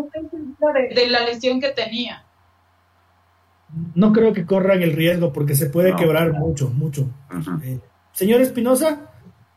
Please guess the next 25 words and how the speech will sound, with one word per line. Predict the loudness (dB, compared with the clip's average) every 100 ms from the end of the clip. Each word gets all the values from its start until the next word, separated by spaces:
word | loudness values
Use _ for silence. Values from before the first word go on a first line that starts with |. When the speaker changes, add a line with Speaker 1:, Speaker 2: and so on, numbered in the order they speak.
| -6
Speaker 2:
¿reemplazantes | 0 2 2 2 2 2 -2
para | 0 2 2 2
Dida | 2 2 2 2
y | 2 0
Superman? | -2 -2 0 0 0 -2 -6 -12 _ _ _ _ _ _ -2
Speaker 3:
Eh, | 0 2
para | 0 2 2
Ener, | 0 -2 -4 -2 -2
eh, | -2 -6
es | -14 -10
que, | -12 -12
suponte | -14 -2 0 2
para | 0 0
Ener, | 0 2 0
eh, | 0 -6 -18
si | -14
es | -10
que | -6
lo | -4
va, | 0 2 0 -2
lo | -6
va | -4
a |
utilizar | -4 -6 -10 -8 -8
como, | -6 -6 -6 -8 -10